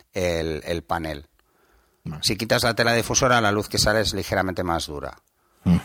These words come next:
Speaker 1: Bueno, más contrastada, más que dura, ¿eh? Vamos a diferenciar el concepto de duro que con-, de contrastada. Sale más contraste, entonces la sombra se ve un poco más
Speaker 2: Ujú.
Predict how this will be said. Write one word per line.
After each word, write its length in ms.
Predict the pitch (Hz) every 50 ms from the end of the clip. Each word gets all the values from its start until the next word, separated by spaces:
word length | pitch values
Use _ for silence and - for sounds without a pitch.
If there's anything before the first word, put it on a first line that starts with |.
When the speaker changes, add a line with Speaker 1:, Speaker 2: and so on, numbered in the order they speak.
| -
Speaker 1:
Bueno, 180 | 123 120 117 107
más 200 | 107 117 113 -
contrastada, 600 | - 127 107 95 80 80 - - - 71 67 67
más 180 | 71 69 -
que 140 | - 73 71
dura, 280 | 69 69 65 78 101 123
¿eh? 60 | 135
Vamos 260 | - 98 104 107 -
a 40 | 117
diferenciar 480 | 101 85 - 95 95 87 - 107 107 104
el 40 |
concepto 380 | - - 87 - - 95 - 95
de 140 | 92 87 87
duro 240 | 92 101 104 110 101
que 120 | - 90
con-, 160 | - 80 73 -
de 180 | 85 82 82 78
contrastada. 640 | - 73 67 - 71 73 - - 82 69 67 69
Sale 240 | - - 95 92 90
más 220 | 92 95 95 - -
contraste, 460 | - 98 87 - 110 117 101 - 110
entonces 340 | 95 - 87 - 104 87 98
la 100 | 92 -
sombra 300 | - 117 104 110 110 101
se 100 | - 104
ve 80 | 98
un 80 | 98 87
poco 180 | 98 95 - 101
más 160 | 104 104
Speaker 2:
Ujú. 40 | 170